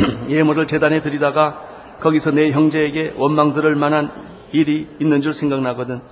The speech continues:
제-, 예물을 제단 앞에 두고 먼저 가서 형제와 화목하고 그 후에 와서 예물을 드리라." 이렇게 돼 있습니다. 지금 예배 드리는 것 자체를 하나님이 중요하게 보는 것보다도 예물을 드리다가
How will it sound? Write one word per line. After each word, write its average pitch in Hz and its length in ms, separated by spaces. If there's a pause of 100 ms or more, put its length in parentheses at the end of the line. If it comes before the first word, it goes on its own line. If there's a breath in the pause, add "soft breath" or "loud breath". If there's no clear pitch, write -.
(160 loud breath)
제-, 151 260
예물을 143 440
제단 139 280
앞에 131 240
두고 147 640 (520)
먼저 160 260
가서 151 200
형제와 143 760
화목하고 131 640 (340 loud breath)
그 160 120
후에 151 180
와서 139 440 (120)
예물을 139 340
드리라." 127 400 (600)
이렇게 135 200
돼 117 80
있습니다. 107 560 (1200 soft breath)
지금 151 180
예배 151 220
드리는 151 300
것 147 80
자체를 139 420
하나님이 135 540 (560)
중요하게 131 420
보는 127 200
것보다도 120 800 (1500)
예물을 139 360
드리다가 123 580